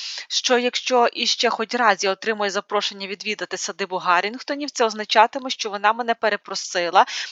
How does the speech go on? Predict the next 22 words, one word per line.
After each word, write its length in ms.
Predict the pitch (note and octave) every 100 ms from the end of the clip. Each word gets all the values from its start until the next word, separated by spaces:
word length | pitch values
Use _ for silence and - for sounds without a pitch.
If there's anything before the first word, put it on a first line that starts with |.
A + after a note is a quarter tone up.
| - -
і 100 | A3+
все 300 | - A#3+ C4+
стане 420 | - F#3 A3 G#3
як 240 | F#3+ -
раніше, 500 | F#3 E3+ D3 - -
і 100 | -
вона 260 | F#3 F#3 F3+
побе-, 560 | - G#3+ _ G#3 G#3 - _
побереться 800 | A3+ G3 A3+ A3+ B3 A3+ - D#3
зі 140 | -
мною. 340 | D3+ - - - _ - - - - -
І 360 | G#3+ A#3 A#3+ A#3+
вона 480 | A3 A#3+ B3 B3 A#3
затялася, 960 | A#3+ - C4 C#4+ B3 G3 - F3 F3 - _
а 140 | G#3
я 340 | G3+ A#3 A#3+ A#3+
сам 420 | - B3 B3+ C4
просто 380 | B3+ B3+ - B3+
не 100 | C4
можу 260 | C#4+ C4+
цього 260 | - A3 A3+
зробити». 540 | B3 B3 A#3 - D#3